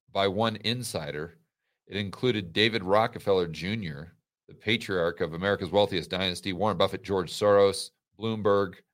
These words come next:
media moguls, Ted Turner, and Oprah Winfrey. These members, along with Gates,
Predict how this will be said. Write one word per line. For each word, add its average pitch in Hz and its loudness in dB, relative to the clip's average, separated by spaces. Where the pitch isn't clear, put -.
media 107 0
moguls, 95 0
Ted 104 2
Turner, 98 -4
and 82 -8
Oprah 95 0
Winfrey. 90 -6
These 113 -2
members, 120 2
along 110 4
with 80 -8
Gates, 104 2